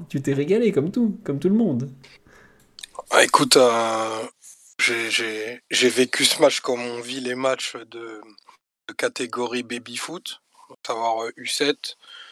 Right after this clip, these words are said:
Speaker 2: Donc un match qui a duré trente minutes et à partir de, de là, j'ai, j'ai pris ma casserole et j'ai tapé à la fenêtre, tellement c'était anti, <laughs> anti-compétitif ce que j'ai pu voir.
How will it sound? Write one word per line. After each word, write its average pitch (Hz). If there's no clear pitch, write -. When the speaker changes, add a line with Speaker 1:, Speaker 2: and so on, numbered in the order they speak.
Speaker 2:
Donc 113
un 117
match 120
qui 135
a 120
duré 117
trente -
minutes 123
et 123
à 113
partir -
de, 110
de 117
là, 123
j'ai, 117
j'ai -
pris 117
ma 113
casserole 123
et 113
j'ai 107
tapé -
à 110
la 107
fenêtre, -
tellement 117
c'était -
anti, 107
<laughs> -
anti-compétitif 127
ce -
que 113
j'ai 110
pu -
voir. 131